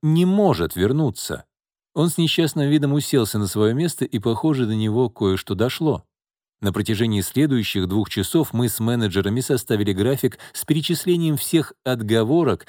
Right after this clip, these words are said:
которые сотрудники телекоммуникационной компании придумывали для клиентов, когда те подходили к стойке. «Мне жаль, но я ничем не могу вам помочь. Боюсь, это не входит в мои обязанности.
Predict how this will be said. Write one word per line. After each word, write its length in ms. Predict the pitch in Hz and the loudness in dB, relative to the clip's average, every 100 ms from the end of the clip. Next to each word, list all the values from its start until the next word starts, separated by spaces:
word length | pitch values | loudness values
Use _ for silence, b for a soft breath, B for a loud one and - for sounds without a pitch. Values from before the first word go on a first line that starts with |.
| B B | B B
которые 340 | 135 151 143 | 0 2 2
сотрудники 760 | - 135 - 156 139 120 123 | 2 0 2 0 0 -2 -4
телекоммуникационной 1120 | 104 151 135 120 113 117 104 120 - 143 117 98 | 0 2 2 2 0 0 0 -2 0 0 0 0
компании 600 | 107 107 165 165 151 127 | 0 0 0 0 0 0
придумывали 680 | 135 139 127 151 117 113 | 0 0 2 0 2 2
для 240 | 98 101 101 | 2 0 0
клиентов, 600 | 98 101 135 165 - - | 0 0 0 0 -2 -2
когда 280 | 107 107 101 | -2 0 0
те 280 | - 107 | 0 -2
подходили 560 | 107 - 104 92 90 92 | -2 -4 -4 -2 0 -2
к 80 | - | -4
стойке. 520 | - 180 143 - - _ _ _ _ _ _ _ | 0 2 2 -4 -14 _ _ _ _ _ _ _
«Мне 320 | 92 92 101 | -2 0 0
жаль, 320 | 78 120 127 113 | 0 0 2 0
но 120 | 92 | 0
я 160 | 92 | 0
ничем 420 | 95 92 - 117 113 | -2 -2 -2 -2 0
не 80 | |
могу 280 | 101 90 95 | 0 0 0
вам 200 | 98 101 | 0 -2
помочь. 560 | 104 123 147 104 - - B B | -2 0 0 -2 -8 -14 B B
Боюсь, 320 | 107 170 165 | 0 2 0
это 120 | 156 | -2
не 140 | 165 165 | 0 -2
входит 360 | - 180 165 | 0 0 0
в 40 | 156 | -2
мои 260 | 156 160 - | 0 0 -2
обязанности. 920 | 160 151 180 127 92 80 - - | -2 0 0 0 -2 -6 -8 -12